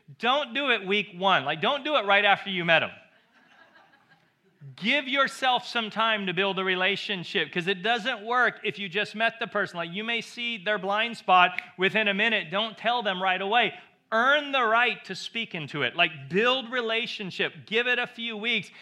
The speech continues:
and there will come a point where they will invite you to speak into their blind spots. But it's all about timing. It's all about timing. And this is our,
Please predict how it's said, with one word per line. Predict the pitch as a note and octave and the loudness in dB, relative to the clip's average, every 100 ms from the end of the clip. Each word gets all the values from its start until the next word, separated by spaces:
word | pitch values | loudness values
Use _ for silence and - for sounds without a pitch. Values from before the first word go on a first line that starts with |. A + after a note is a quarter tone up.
| - | -18
and | - C#3+ | -10 -6
there | D3+ F#3+ | -4 -4
will | G#3+ | -4
come | A3 A3+ | -6 -6
a | B3 | -8
point | - D#3+ D#3 D3+ | -8 -8 -8 -10
where | D3+ | -12
they | D3 | -12
will | D3+ D3 | -12 -12
invite | E3 C#3 D#3 G3 A3+ - | -12 -10 -6 -6 -8 -14
you | D3 | -16
to | B2 | -16
speak | - C#3+ C3 | -18 -18 -16
into | A#2+ | -14
their | A2+ G#2 | -12 -10
blind | A#2 A#2 A2 | -10 -10 -12
spots. | A2+ G#2 _ - _ _ _ _ _ _ _ _ _ _ _ C3+ | -14 -14 _ -20 _ _ _ _ _ _ _ _ _ _ _ -12
But | C3+ | -10
it's | B2 C3+ | -6 -2
all | C3+ | -2
about | C#3 C3 A#2 | -2 -6 -8
timing. | - A#2 G2+ F2 _ _ _ _ _ | -8 -10 -10 -18 _ _ _ _ _
It's | _ - | _ -8
all | C3+ C3 C#3 C#3 | -4 -2 -2 -8
about | D#3 B2 A#2 A2+ - _ _ | -12 -8 -6 -8 -12 _ _
timing. | D3 C#3+ A#2+ | -10 -8 -10
And | C#3+ D3+ | -12 -10
this | A3 - | -10 -12
is | A3 | -6
our, | F#3+ E3+ | -4 -4